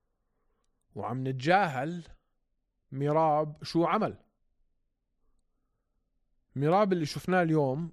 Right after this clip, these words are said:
ضد عمر، سوري، اللي شفناه اليوم ضد أومالي أحسن من ميراب اللي شفناه ضد عمر. ميراب ضد عمر كان أحسن من ال-، ميراب اللي شفناه ضد أومالي المرة الأولى.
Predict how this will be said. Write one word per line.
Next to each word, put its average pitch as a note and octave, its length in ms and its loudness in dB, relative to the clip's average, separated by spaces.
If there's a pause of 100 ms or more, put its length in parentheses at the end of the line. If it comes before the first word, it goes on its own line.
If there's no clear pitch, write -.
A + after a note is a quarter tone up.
ضد D3 380 -2
عمر، C#3 400 0 (300)
سوري، C#3+ 220 2
اللي B2 120 -2
شفناه D3+ 260 -2
اليوم C#3 320 0
ضد C#3 180 -4
أومالي C3 460 -4
أحسن F#3+ 260 -2
من F3 160 0
ميراب E3 220 2
اللي D3 120 -2
شفناه E3 280 -4
ضد D3 180 -8
عمر. E3+ 300 -10 (1700)
ميراب D3 280 2
ضد D3 160 0
عمر F3+ 260 2
كان D3 200 -6
أحسن - 320 -4
من D#3 240 0
ال-، E3 200 -4 (1300)
ميراب D3+ 320 2
اللي D#3 120 -2
شفناه D#3 280 -4
ضد D3+ 160 -2
أومالي D#3+ 320 0
المرة E3 300 0
الأولى. F#3 420 0